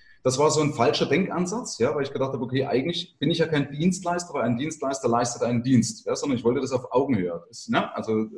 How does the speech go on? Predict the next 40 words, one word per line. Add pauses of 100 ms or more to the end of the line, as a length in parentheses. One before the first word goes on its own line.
das
hat
ja
mit
auf,
auf
Augenhöhe
nichts
zu
tun. (480)
Das
heißt,
es
war
auch
bei
mir
ein
Prozess
zu
erkennen,
ich
muss
meine
Kunden
differenzieren. (160)
Ja?
Also
wer
zieht
Energie
ab? (640)
Und
dann
habe
ich
auch
rausgehört
bei
dir,